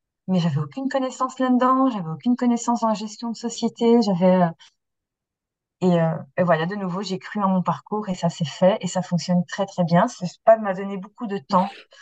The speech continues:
Euh, je m'y attendais pas.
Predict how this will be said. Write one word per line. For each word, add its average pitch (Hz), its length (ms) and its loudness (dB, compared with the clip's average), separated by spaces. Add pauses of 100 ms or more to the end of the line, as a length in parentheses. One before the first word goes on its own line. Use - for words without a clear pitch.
(540)
Euh, 175 60 -6 (1300)
je 165 120 2
m'y 180 120 6
attendais 156 340 0
pas. 170 300 0